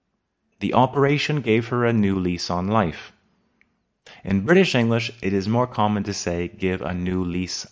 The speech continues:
of life." Be hailed as. If a person, event, or achievement is hailed as important or successful, they are praised publicly. U S magazines hailed her as the greatest rock and roll singer in the world.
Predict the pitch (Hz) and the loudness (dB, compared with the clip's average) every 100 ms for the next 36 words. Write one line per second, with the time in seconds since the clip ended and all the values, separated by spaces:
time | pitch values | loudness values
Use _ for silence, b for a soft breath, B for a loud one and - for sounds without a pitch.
0 | - 90 - 73 - - - _ _ _ | -4 -4 -4 -8 -10 -14 -20 _ _ _
1 | _ _ _ _ _ _ _ _ - 90 | _ _ _ _ _ _ _ _ -8 -2
2 | 113 117 107 90 76 62 - - B B | 2 4 4 2 -2 -10 -16 -20 B B
3 | B - 113 123 151 160 170 165 - - | B -4 -4 2 4 4 2 0 0 -2
4 | 104 131 135 98 101 - 131 127 139 127 | 2 2 2 2 0 0 0 0 -2 -2
5 | - - 113 120 123 120 - 87 87 - | -6 -2 2 4 4 2 -4 -4 -4 2
6 | 113 113 107 113 101 110 - 90 85 - | 4 4 2 -2 -4 -6 -2 -2 -2 -2
7 | 101 98 B B - 117 127 123 - 101 | -2 -2 B B 0 4 4 2 2 2
8 | 107 107 - 127 120 113 92 76 - _ | 2 -2 -2 0 0 -2 -4 -6 -10 _
9 | _ _ _ _ _ _ _ _ _ _ | _ _ _ _ _ _ _ _ _ _
10 | 110 131 151 139 120 113 120 139 143 147 | 2 4 4 4 2 2 2 2 0 -2
11 | b b - 127 127 127 127 131 - 98 | b b 0 4 4 4 2 0 0 0
12 | 101 98 92 85 90 98 120 131 120 90 | -2 -2 -6 -2 2 2 2 0 -4 0
13 | 95 101 110 104 92 92 - 90 85 85 | 2 2 2 0 0 0 -2 -4 -2 -2
14 | 87 92 117 113 87 | -2 0 2 4 2